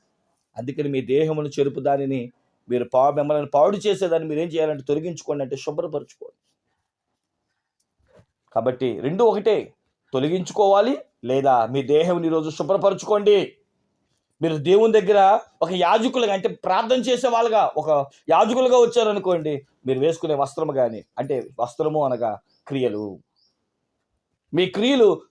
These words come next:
దేవుని ముందు ఎలా ఉండకూడదంటే తీర్పరిగా ఉండకూడదు. మీరు జకర్యా గ్రంథం మూడో అధ్యాయం చదువుతారు ఎప్పుడు, ఇది చాలాసార్లు చెప్పుకుంటూ ఉంటాం.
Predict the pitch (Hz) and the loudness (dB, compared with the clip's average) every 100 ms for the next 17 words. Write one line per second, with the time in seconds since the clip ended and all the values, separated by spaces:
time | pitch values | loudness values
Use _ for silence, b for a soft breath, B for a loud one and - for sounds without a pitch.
0 | _ _ 120 143 180 175 160 147 147 151 | _ _ -4 0 0 -2 -2 0 2 0
1 | 147 143 139 131 120 117 113 123 139 135 | 0 -2 -2 -2 -4 -4 -6 -2 -4 -2
2 | 131 120 113 110 113 98 127 139 123 147 | -4 -2 -4 -4 -6 -4 -6 -4 -2 -2
3 | 180 185 175 170 160 170 175 156 170 165 | 0 0 0 -2 -2 2 2 2 0 0
4 | 170 170 165 160 - 185 202 - 123 139 | 0 -2 -2 -4 -2 -2 -2 -6 -6 -2
5 | 156 180 180 165 156 147 135 127 117 104 | -2 0 -2 -4 -6 -8 -6 -6 -6 -14